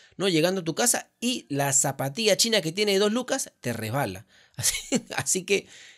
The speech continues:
preferible que utilices el calzado de mis amigos de Saga con Z. Ahorita estamos viendo su, su página web que está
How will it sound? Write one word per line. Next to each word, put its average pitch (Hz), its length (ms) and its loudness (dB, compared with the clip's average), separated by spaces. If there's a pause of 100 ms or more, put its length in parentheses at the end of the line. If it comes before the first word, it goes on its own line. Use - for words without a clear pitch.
(260)
preferible 214 760 6
que 214 120 2
utilices 190 640 2
el 180 140 -2
calzado 151 600 2 (280)
de 165 100 2
mis 175 160 4
amigos 165 480 2
de 170 320 2
Saga 127 600 4
con 123 260 0
Z. - 500 6 (100)
Ahorita 139 240 -4
estamos 156 300 -2
viendo 160 260 -2
su, 107 380 -6
su 101 140 -12
página 127 340 -8
web 156 140 -2
que - 80 -12
está - 320 -8